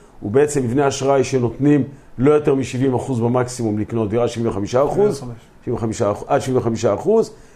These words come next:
Speaker 1: ובגלל הערבות האישית, זה בעצם יוצר מצב שבו אין החזרות של נכסים לבנקים. בטח, בטח לא מזכיר את ה-,
Speaker 2: כן.
Speaker 1: את המודל האמריקאי.
Speaker 2: לא כל כך מהר כמו שהיה בארצות הברית,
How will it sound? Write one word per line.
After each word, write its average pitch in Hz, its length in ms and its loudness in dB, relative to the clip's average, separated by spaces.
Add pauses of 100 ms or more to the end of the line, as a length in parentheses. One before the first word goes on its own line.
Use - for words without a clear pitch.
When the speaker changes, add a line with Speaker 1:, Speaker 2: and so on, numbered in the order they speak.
(140)
Speaker 1:
ובגלל 156 600 2
הערבות 139 380 0
האישית, 147 580 -2 (560)
זה 113 160 2
בעצם 165 640 2 (120)
יוצר 135 460 2
מצב 175 540 2
שבו 139 500 0
אין 175 340 0 (280)
החזרות 127 520 0
של 139 80 -2
נכסים 120 400 -2
לבנקים. 104 420 -4 (540)
בטח, 151 360 0
בטח 143 240 2
לא 139 100 2
מזכיר 135 460 2
את 120 100 -4
ה-, 117 200 2
Speaker 2:
כן. 143 180 -4 (140)
Speaker 1:
את 110 120 -4
המודל 117 320 2
האמריקאי. 107 460 0
Speaker 2:
לא 160 60 0
כל 160 180 -2
כך 156 220 -2
מהר 156 240 -2
כמו 151 140 -6
שהיה 143 220 -4
בארצות 131 360 -8
הברית, 123 280 -8